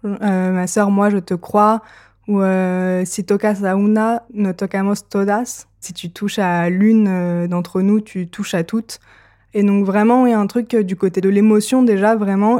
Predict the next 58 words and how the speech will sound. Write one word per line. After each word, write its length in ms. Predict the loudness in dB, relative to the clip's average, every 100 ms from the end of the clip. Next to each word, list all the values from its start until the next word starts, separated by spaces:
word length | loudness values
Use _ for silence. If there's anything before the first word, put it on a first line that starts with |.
| -2
et 80 | -8
puis, 280 | -4 0 2
euh, 120 | 2
de 140 | 0 -2
la 120 | -2
force, 360 | 0 0 0
en 100 | -4
fait. 160 | -4 -6 _ _ _ -2
Pas 120 | 0
seulement, 360 | 2 2 4 2
du 120 | 0
coup, 240 | -2 0
euh, 140 | 2 2
de 100 | 2
la 140 | 2
force 240 | 2 -2
dans 120 | 0 -2
la 120 | -2
colère, 480 | 0 2 4 4 2
mais 100 | 0
aussi 220 | -2 -2
de 60 |
la 100 | 0
force 280 | 0 0 0
dans 160 | 0 0
l'amour. 380 | 2 2 2 -4 _ -4
La 120 | -2
colère, 320 | 2 4 4
elle 100 | 0
a 40 | -2
une 160 | -2
place 280 | -2 -4 -4
hyper 200 | -4 -2
importante 600 | 0 -2 -4 -2 -4 -8 _ _ -20 -8
aussi 280 | 0 0 2
dans 120 | 2
les 120 | 2 -2
luttes 160 | -2
féministes. 340 | 0 2 0 0
Je 40 |
pense 140 | -6
qu'elle 160 | -6 -6
peut 120 | -4
être 140 | -2 -2
motrice. 480 | -4 -4 -6 -6 -10 _ -6
Mais 220 | 0 2
là, 220 | 4 4 4
c'est 280 | 2 0
du 140 | 0 -6
coup 180 | 0 2
une 160 | 4
autre 160 | 2 0
forme 300 | -2 0 0
de 120 | -2
force 380 | -2 0 0 0
et 60 |
de 100 | -2
moteur. 480 | 0 0 0 0 0